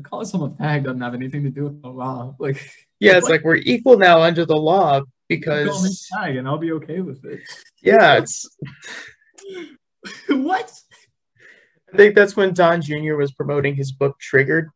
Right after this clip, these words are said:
Speaker 1: Oh, dude. Oh, I forgot about that book.
Speaker 2: Yeah, Triggered is, like, the next sequel. So, like, first you had nineteen eighty-four, and then you have Don't Burn This Book,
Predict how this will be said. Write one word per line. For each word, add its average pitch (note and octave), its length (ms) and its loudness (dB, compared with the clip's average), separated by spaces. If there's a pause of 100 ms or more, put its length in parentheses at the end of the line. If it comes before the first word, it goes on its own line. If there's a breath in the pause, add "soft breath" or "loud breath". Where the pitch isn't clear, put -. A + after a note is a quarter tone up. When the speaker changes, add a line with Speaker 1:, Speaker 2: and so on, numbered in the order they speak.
(640)
Speaker 1:
Oh, D#3+ 240 -10
dude. C#3+ 600 -6
Oh, D#3+ 380 -6
I D#3+ 140 -6
forgot C#3 420 -8
about G#2+ 260 -14
that B2 260 -10
book. A#2 200 -16 (460)
Speaker 2:
Yeah, C3 120 4
Triggered G#3+ 480 6
is, D#3+ 220 6
like, C#3+ 300 2
the D#3+ 80 -2
next C3+ 320 -4
sequel. D3 380 -4
So, D3 180 -6
like, C#3+ 220 -4 (220)
first - 280 -2
you D#3 80 -2
had D3 280 0
nineteen D3 440 -4
eighty-four, C3+ 720 -2 (640)
and D#3 140 -2
then D3 120 -2
you C#3 120 -4
have C3+ 420 0
Don't D3+ 240 -4
Burn C#3+ 240 -2
This C3 180 -6
Book, - 400 -4